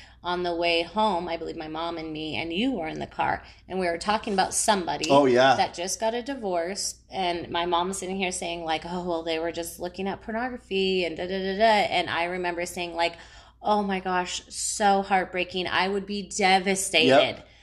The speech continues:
Speaker 1: I would be devastated if I ever found out that, you know, Tyler was looking at pornography. Like, right in front of you, we were having this
Speaker 2: Yeah.
Speaker 1: conversation. And little did I know at the time that that
Speaker 2: Well,
Speaker 1: was going
Speaker 2: yeah,
Speaker 1: on.
Speaker 2: and then it's like, and it's also like, well,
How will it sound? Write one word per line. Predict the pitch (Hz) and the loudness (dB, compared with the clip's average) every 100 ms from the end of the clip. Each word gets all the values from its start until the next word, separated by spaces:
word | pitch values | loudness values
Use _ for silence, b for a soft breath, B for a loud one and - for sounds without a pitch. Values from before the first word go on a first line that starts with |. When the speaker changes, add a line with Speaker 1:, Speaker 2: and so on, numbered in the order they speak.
| b - | b -2
Speaker 1:
I | 208 220 | 2 2
would | 226 | 2
be | 220 | -2
devastated | 202 180 226 180 180 175 165 160 160 | -6 2 4 4 2 -4 -6 -6 -4
if | 160 175 | -2 2
I | 180 | 2
ever | - 220 233 | 2 0 0
found | - 226 208 185 | 0 0 2 2
out | 170 165 | 0 0
that, | 170 - - | -2 -4 -4
you | 190 | -4
know, | 165 | -2
Tyler | 170 190 175 | -2 -2 0
was | 170 170 | -2 -6
looking | 170 170 | -6 -6
at | 151 | -6
pornography. | 175 165 160 151 | -4 -6 -6 -4
Like, | 185 190 | -4 2
right | 233 220 | 4 2
in | |
front | 208 233 | 0 -2
of | 185 | -2
you, | 165 160 | -2 -2
we | 165 | 0
were | 160 | 0
having | 165 160 156 | 0 -2 -2
this | 123 | 4
Speaker 2:
Yeah. | 120 | 6
Speaker 1:
conversation. | 113 98 - - 95 95 b b b - | 4 0 -8 -10 -12 -14 b b b -8
And | 185 | 0
little | 208 196 | 2 2
did | 180 | 2
I | 170 | 4
know | 165 226 | 6 6
at | 165 | 6
the | 165 | 0
time | 165 165 151 175 - | 0 2 2 -2 -8
that | 180 | 0
that | 156 | 8
Speaker 2:
Well, | 165 | 10
Speaker 1:
was | 143 | 10
going | 131 | 8
Speaker 2:
yeah, | 123 - 135 | 8 8 8
Speaker 1:
on. | |
Speaker 2:
and | 135 | 4
then | 135 | 4
it's | 135 | 2
like, | 151 120 - - | 2 2 0 -2
and | |
it's | 127 123 | -2 2
also | 127 147 120 | 2 2 0
like, | 110 101 - _ _ | 0 -2 -10 _ _
well, | - 123 107 - | 2 4 4 2